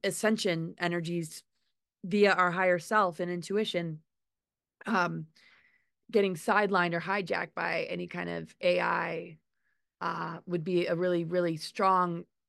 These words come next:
time on the calendar year, astrologically speaking, for, uh, them to really gather a lot of, like, loosh. So, you know, some sort of false flag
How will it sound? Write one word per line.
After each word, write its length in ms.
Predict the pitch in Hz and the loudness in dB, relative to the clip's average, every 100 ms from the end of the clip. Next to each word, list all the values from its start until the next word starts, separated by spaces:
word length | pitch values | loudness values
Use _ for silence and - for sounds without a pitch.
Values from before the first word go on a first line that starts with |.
| _ _ _ _ _ _ _ | _ _ _ _ _ _ _
time 540 | - 220 233 196 160 - _ _ _ _ - | 0 2 4 2 -2 -12 _ _ _ _ -6
on 160 | 202 | -4
the 40 | 180 | -2
calendar 420 | 180 165 165 170 | 0 2 0 -2
year, 460 | 170 170 165 156 - _ _ _ _ | 0 2 2 0 -10 _ _ _ _
astrologically 600 | 185 170 185 165 165 170 | -4 -2 0 0 -2 -6
speaking, 500 | 160 - 202 170 156 | -8 -6 -4 -2 -4
for, 400 | 156 - 170 160 | -6 -2 2 2
uh, 220 | 156 160 160 _ - - - _ _ _ _ - | 0 -2 -6 _ -20 -20 -20 _ _ _ _ 0
them 180 | 180 175 | 0 2
to 240 | 185 156 156 _ _ | 0 -2 -4 _ _
really 500 | - 196 190 160 156 _ _ _ _ _ 202 | 4 6 6 4 -2 _ _ _ _ _ -2
gather 320 | 202 202 190 | 4 4 4
a 80 | 170 | 2
lot 220 | 170 165 | 2 0
of, 180 | 165 160 - | 0 -6 -8
like, 240 | 165 - | -10 -6
loosh. 400 | 180 180 165 - | -2 -2 -2 -4
So, 380 | - 175 170 156 | 0 2 0 -6
you 140 | - 185 | -6 -2
know, 120 | 185 | -2
some 260 | 165 190 180 | -2 -2 -2
sort 220 | 202 170 | -2 -2
of 100 | 160 | -2
false 400 | - 170 160 - | 0 0 -2 -8
flag 640 | - 175 180 170 156 170 | -2 0 0 -2 -6 -16